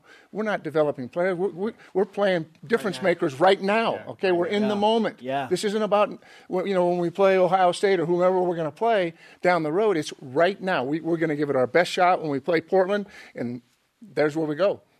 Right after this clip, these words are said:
Speaker 1: Hey, big wins early really do help, and they get a lot of momentum, I think, confidence-wise for your team.
Speaker 2: How, how does it affect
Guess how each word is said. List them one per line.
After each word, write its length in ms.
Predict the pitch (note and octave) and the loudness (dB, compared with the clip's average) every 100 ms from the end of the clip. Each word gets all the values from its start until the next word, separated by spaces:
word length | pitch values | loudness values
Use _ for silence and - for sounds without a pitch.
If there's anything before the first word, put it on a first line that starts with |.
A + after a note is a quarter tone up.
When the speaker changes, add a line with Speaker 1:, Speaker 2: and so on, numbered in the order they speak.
| _ | _
Speaker 1:
Hey, 140 | - - _ _ _ _ _ - | -20 -20 _ _ _ _ _ 0
big 140 | A3+ | 2
wins 260 | A3 A3 G3+ | 4 4 4
early 240 | G#3 F3+ | 4 4
really 240 | D#3+ D#3+ | 2 2
do 140 | D#3 D3+ | 2 2
help, 280 | C#3+ B2+ - | 2 0 -6
and 100 | D3+ | -4
they 60 | D#3 | 0
get 120 | G#3 | 4
a 20 | |
lot 140 | G3 F#3+ | 4 4
of 60 | F3 | 2
momentum, 380 | D#3+ E3+ D#3+ C#3+ | 2 2 0 -2
I 60 | |
think, 180 | F3 C#3+ | -4 -4
confidence-wise 640 | - F3 - G#3 - C#3 B2+ | 0 -2 -2 -10 -2 -2 -2
for 100 | C3 | -6
your 80 | B2+ | -6
team. 280 | C3 A2+ F#2 _ _ _ | -6 -8 -12 _ _ _
Speaker 2:
How, 440 | - G3 A#3 G#3+ - | -10 -8 -6 -8 -10
how 420 | D#3 A3 A#3+ G3+ _ _ _ C#3 | -12 -12 -12 -14 _ _ _ -8
does 560 | D3 C#3+ C#3 B2+ - - - | -4 -4 -4 -8 -12 -14 -10
it 220 | B2+ A#2 | -8 -8
affect 380 | A#2 - A#2+ | -8 -8 -8